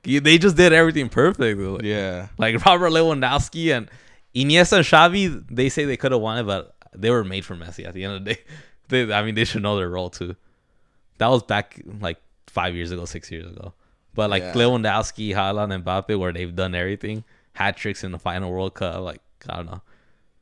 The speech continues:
Speaker 1: You just can't beat that. But I don't, I, I don't hate Messi. Like, I was, I'm, I'm a fan of him.
Speaker 2: Yeah.
Speaker 1: As a soccer, ev-, every soccer fan should be a fan of Messi and Cristiano Ronaldo. But we also gotta realize that it's not just them two. It's a,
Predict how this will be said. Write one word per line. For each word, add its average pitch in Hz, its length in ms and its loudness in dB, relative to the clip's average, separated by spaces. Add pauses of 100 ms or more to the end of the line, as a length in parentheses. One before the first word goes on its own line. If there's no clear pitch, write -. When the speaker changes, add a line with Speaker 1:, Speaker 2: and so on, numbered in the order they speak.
(260)
Speaker 1:
You 123 100 2
just - 220 6
can't 92 180 4
beat 98 240 -2
that. 87 120 -12 (360)
But 123 140 6
I 208 80 12
don't, 233 100 12
I, 160 320 12
I - 20 12
don't 131 140 6
hate 123 180 6
Messi. 101 300 0
Like, 95 140 -2
I 90 100 0
was, 104 140 -4 (100)
I'm, 95 300 -4
I'm 98 180 -4
a 92 60 -6
fan 95 240 -4
of 92 80 -8
him. 90 180 -10 (240)
Speaker 2:
Yeah. 98 140 -10
Speaker 1:
As 101 120 2
a 101 80 0
soccer, 107 300 0
ev-, 113 220 -4
every 143 280 2
soccer 131 460 2
fan 120 300 -2
should 113 340 -4
be 98 80 -4
a 90 80 -4
fan 95 240 -8
of 85 140 -10 (500)
Messi 117 320 0
and 107 80 0
Cristiano 101 420 -2
Ronaldo. 85 460 -4 (920)
But 110 140 -2
we 110 100 2
also 110 240 2
gotta 101 200 -4
realize 92 300 -4
that 87 80 -6
it's - 180 -10
not 92 220 -4
just - 240 -12
them 87 160 -6
two. 85 240 -10
It's 82 140 -10
a, 85 220 -12